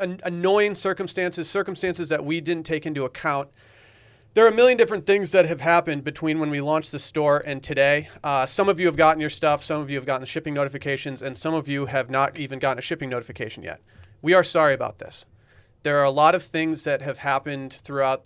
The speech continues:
switching our, our merch process,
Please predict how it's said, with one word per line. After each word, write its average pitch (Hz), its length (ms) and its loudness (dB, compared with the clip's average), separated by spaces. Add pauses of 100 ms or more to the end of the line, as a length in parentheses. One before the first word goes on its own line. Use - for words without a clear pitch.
(120)
switching 139 560 -10
our, 123 500 -2 (540)
our 131 100 -2
merch 180 300 0
process, 185 760 0